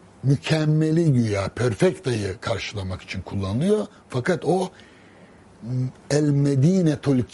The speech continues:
Kamile hani uydurursak, el Medinetul Kamile'dir. Kamil topluluktur. Neye kıyasla?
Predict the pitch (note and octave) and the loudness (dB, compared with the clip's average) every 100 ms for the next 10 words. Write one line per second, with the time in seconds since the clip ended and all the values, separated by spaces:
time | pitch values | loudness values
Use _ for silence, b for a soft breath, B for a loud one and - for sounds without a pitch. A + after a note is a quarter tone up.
0 | - D3 D3 C#3+ D#3 F#3 D#3 - - _ | -2 0 2 2 4 4 2 -2 -10 _
1 | - - A#2 A2+ - - C#3 B2 B2 B2 | -14 -6 -4 -4 -8 0 2 4 2 0
2 | G#2+ C3+ E3 - - B B B D3 D3+ | -2 -2 -4 -6 -20 B B B 2 2
3 | C#3+ C#3+ C3+ G3+ G3+ D#3 C3+ B2 - C3+ | 2 2 4 4 4 0 2 0 0 0
4 | C3 B2+ C3+ D3+ A#2 F#2 - B B - | 0 2 2 2 0 -4 -10 B B -4
5 | D3+ D3 D3 G#3 A#3 - D3+ - G#2 G2 | 0 2 2 4 2 2 0 0 -6 -8
6 | - G2+ - - B B D3 F3+ B3 B3+ | -12 -20 -20 -20 B B 2 2 2 0
7 | - G#3 C#3+ G2+ - | 2 2 2 -2 -8